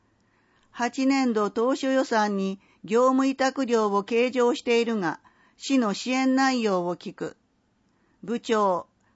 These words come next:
府などの関係機関と連携し、府道片野組山線の都市計画決定に向けた協議を行うとともに、道路の概略設計を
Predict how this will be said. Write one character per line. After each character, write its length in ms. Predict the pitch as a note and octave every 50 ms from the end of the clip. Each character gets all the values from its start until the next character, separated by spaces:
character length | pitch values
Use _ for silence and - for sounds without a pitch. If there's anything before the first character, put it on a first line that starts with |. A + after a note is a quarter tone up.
| _ _
府 160 | _ - C#4+
な 180 | C4+ C4 C4 B3
ど 140 | G#3 A3+ G#3+
の 160 | G#3 G#3 G3+
関 300 | G3+ - A#3 B3 C4+ C4
係 240 | - C4+ C4+ C4+ C4
機 160 | - C#4 B3+
関 260 | - A#3 G#3+ G#3 G3
と 140 | - G#3 G3
連 240 | G3 G#3 A3 A3+ G#3+
携 220 | - A3 G#3+ G#3 G#3
し、 320 | - - G#3 F#3+ - - _ _ _ _ _ _ _ _ _ _
府 220 | - - A#3 A#3+
道 400 | G3 B3 A#3+ A#3 A#3 A3 - - _
片 340 | - - B3+ C4 - A#3+ A3
野 160 | G#3 G3 F#3
組 300 | F#3+ - A3 A3 A#3 B3
山 260 | B3 B3 A#3 A#3 A#3+ -
線 320 | - A#3 A3+ A3 G#3+ G#3+
の 240 | G#3 G3+ G3 - - -
都 140 | G3+ G3+
市 160 | - - B3+ B3+
計 240 | - B3+ C4 C4
画 300 | A3 - G3+ F#3 F#3+ F#3+
決 240 | - - G#3 G#3 - _
定 260 | - - A#3+ B3 A#3+
に 120 | A#3 A#3
向 100 | A3 A3 G#3
け 180 | - A3 G#3+
た 280 | - - G#3 G3+ F#3+ - -
協 300 | - - C#4 C4+ C4 B3+
議 160 | G#3 F#3 F#3+ F#3+
を 200 | F#3 F3 F3 F3
行 140 | - G#3 A3+
う 280 | A3+ A3 G#3+ G#3+ G#3
と 140 | - G#3 G3
と 120 | - G3+ F#3
も 160 | F#3 F3+ F3
に、 220 | F3 E3 D3 - _ _ _ _ _ _ _ _ _ _ _ _ -
道 240 | F#3 B3+ C#4 C#4 C#4
路 180 | C4 A3+ A3
の 160 | G#3 G3 F#3+ F#3
概 260 | F3 G#3 A3 B3 B3+
略 300 | B3+ C4 B3+ B3+ C4 B3+
設 240 | - C4 B3+ C4 - _
計 240 | - G#3 G#3 G3+ G3
を 240 | F#3 F3+ F3+ -